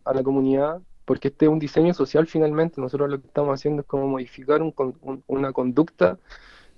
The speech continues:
de, de los usuarios para que ellos tengan el hábito de poder, eh, digamos, disponer la tabla que ya no les sirve y no la van a utilizar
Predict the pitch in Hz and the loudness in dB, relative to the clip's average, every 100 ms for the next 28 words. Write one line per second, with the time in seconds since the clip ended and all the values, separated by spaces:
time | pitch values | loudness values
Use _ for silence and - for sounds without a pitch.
0 | - 127 151 190 190 135 123 160 185 185 | -8 4 6 6 2 -4 -2 0 0 -2
1 | 175 - 170 202 196 202 - 147 139 139 | -8 4 6 6 2 -6 -2 0 0 0
2 | 147 151 - 156 156 151 131 135 156 180 | -2 -2 -2 2 2 2 2 4 2 0
3 | 170 185 208 _ 120 135 135 - _ _ | 0 -2 -4 _ 2 4 4 -2 _ _
4 | _ 139 135 139 135 _ _ - _ _ | _ 4 6 4 0 _ _ -20 _ _
5 | - _ - 131 127 123 135 127 - _ | -20 _ 2 2 4 4 4 2 -4 _
6 | _ _ - 135 135 - 139 139 165 196 | _ _ -10 -8 -6 4 6 8 6 4
7 | 190 135 135 147 160 175 160 147 151 156 | 0 4 6 8 6 6 0 0 0 0
8 | 151 139 - 170 170 160 143 156 147 147 | -2 -6 -2 0 0 -6 -6 -6 -4 -2
9 | 147 139 127 - 151 156 | -4 -6 -10 -4 -2 -2